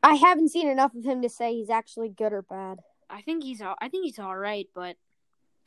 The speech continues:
Speaker 2: eh, I don't know. I don't really know him. Uh, next we have Kevin Plawek-, Plawecki. Don't know him. Sorry. Next we have Ryan Weber. Don't know him. Uh, Martin Perez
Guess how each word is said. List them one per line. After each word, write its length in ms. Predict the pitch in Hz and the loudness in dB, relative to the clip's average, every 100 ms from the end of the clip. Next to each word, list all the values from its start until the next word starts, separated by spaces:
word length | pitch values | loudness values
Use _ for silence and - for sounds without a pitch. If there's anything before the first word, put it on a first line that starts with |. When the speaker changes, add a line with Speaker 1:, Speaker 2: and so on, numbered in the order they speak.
| 220 | -14
Speaker 2:
eh, 120 | 208 | -10
I 60 | 208 | -8
don't 180 | 226 214 | -6 -6
know. 200 | 202 196 - | -8 -8 -8
I 40 | |
don't 120 | 226 | -6
really 220 | 214 214 208 | -6 -6 -8
know 180 | 202 202 | -8 -10
him. 60 | - _ - _ _ _ _ _ _ _ _ _ _ _ - - | -14 _ -20 _ _ _ _ _ _ _ _ _ _ _ -20 2
Uh, 160 | 254 233 | 4 4
next 240 | 254 - | 0 -6
we 80 | 277 | -6
have 140 | 240 - | -6 -6
Kevin 360 | 262 262 240 - 233 | -8 -6 -8 -8 -2
Plawek-, 460 | 226 240 254 269 - _ _ _ _ | 0 -2 -4 -8 -10 _ _ _ _
Plawecki. 600 | 226 214 220 - 277 277 _ | -6 -6 -6 -12 -12 -12 _
Don't 220 | 208 208 190 | -16 -16 -14
know 300 | 196 208 208 | -14 -12 -14
him. 80 | 208 | -16
Sorry. 400 | - 202 196 196 _ _ _ _ - _ _ _ _ _ _ _ _ _ - _ - _ _ _ | -10 -6 -6 -10 _ _ _ _ -20 _ _ _ _ _ _ _ _ _ -20 _ -20 _ _ _
Next 260 | 214 226 - | -8 -6 -4
we 100 | 247 | -2
have 140 | 208 | -2
Ryan 420 | 196 220 226 220 196 | 2 2 2 -2 -8
Weber. 440 | 202 202 196 190 _ _ _ | -8 -8 -10 -14 _ _ _
Don't 200 | 196 190 | -16 -14
know 180 | 190 185 | -14 -14
him. 220 | 185 190 - _ _ _ _ _ _ _ _ _ _ - | -14 -16 -20 _ _ _ _ _ _ _ _ _ _ -2
Uh, 220 | 196 196 | 0 0
Martin 360 | 220 240 233 | 0 -2 -4
Perez 640 | 220 247 226 233 233 226 | -12 -8 -4 -4 -8 -14